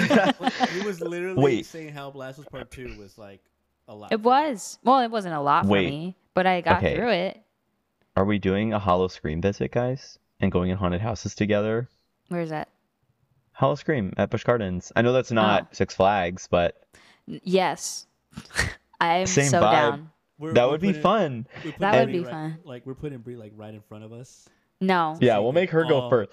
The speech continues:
Speaker 2: Wait,
Speaker 3: I'll be in the
Speaker 2: Brie,
Speaker 3: middle.
Speaker 2: I'll hold your hand, Brie.
Speaker 3: Okay.
Speaker 2: The last time I did a haunted house, I went with our good friend Jesse Benitez. Or I went with my good friend Jesse Benitez and a few other friends at the time.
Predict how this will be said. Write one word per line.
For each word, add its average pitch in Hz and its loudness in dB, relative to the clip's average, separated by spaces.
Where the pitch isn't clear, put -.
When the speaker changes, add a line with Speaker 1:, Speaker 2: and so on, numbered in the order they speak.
Speaker 2:
Wait, 143 6
Speaker 3:
I'll 180 4
be 226 0
in 247 -4
the 233 0
Speaker 2:
Brie, 190 6
Speaker 3:
middle. 156 -2
Speaker 2:
I'll 120 4
hold 175 2
your 151 0
hand, 107 2
Brie. 110 -4
Speaker 3:
Okay. 160 -12
Speaker 2:
The 123 6
last 120 2
time 180 4
I 175 2
did 147 2
a 143 4
haunted 131 2
house, 117 2
I 120 2
went 110 2
with 104 2
our 104 4
good 107 2
friend 113 0
Jesse 98 0
Benitez. 92 0
Or 92 4
I 104 4
went 90 -4
with 85 -2
my 87 2
good 85 2
friend 82 -2
Jesse 85 -2
Benitez 85 0
and 85 2
a 82 -2
few 92 2
other 90 0
friends 85 -4
at - -8
the 90 -6
time. 80 -2